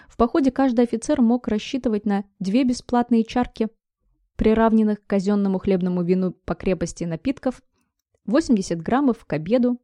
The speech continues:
и семьдесят к ужину, а также на некую дополнительную порцию, на каждом корабле свою, исходя из традиций и характера старшего офицера,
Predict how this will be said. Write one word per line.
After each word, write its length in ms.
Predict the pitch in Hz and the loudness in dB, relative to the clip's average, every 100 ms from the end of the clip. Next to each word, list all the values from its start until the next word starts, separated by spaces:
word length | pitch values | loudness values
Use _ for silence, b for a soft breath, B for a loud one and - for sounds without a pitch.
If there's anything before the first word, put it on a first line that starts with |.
| _ | _
и 100 | - 185 | -8 -6
семьдесят 480 | 240 269 208 - | 0 0 -2 -8
к 80 | - | -4
ужину, 400 | 220 233 226 208 b b b | 0 2 0 -2 b b b
а 100 | 214 | -2
также 300 | 320 269 240 | 0 0 2
на 80 | 226 | 4
некую 340 | 247 320 254 | 4 2 -2
дополнительную 640 | 214 226 233 247 233 214 | 0 2 2 4 2 0
порцию, 580 | 202 277 185 - 135 170 _ | 0 -2 -2 -4 -8 -8 _
на 80 | 180 | -6
каждом 380 | 190 196 185 185 | -2 -2 -2 -4
корабле 340 | - 185 180 | -4 -2 -4
свою, 460 | 185 208 220 165 - _ _ | -2 0 0 0 -4 _ _
исходя 420 | 190 - 196 190 | -8 -2 0 2
из 180 | 180 - b b | 0 -4 b b
традиций 520 | 190 185 226 - 170 | -2 -2 -2 -6 -10
и 160 | - 170 | -8 -8
характера 480 | - 180 170 175 175 | -6 -6 -6 -6 -6
старшего 420 | - 175 - 180 | -6 -6 -6 -6
офицера, 540 | 180 196 - - - | -6 -8 -6 -8 -10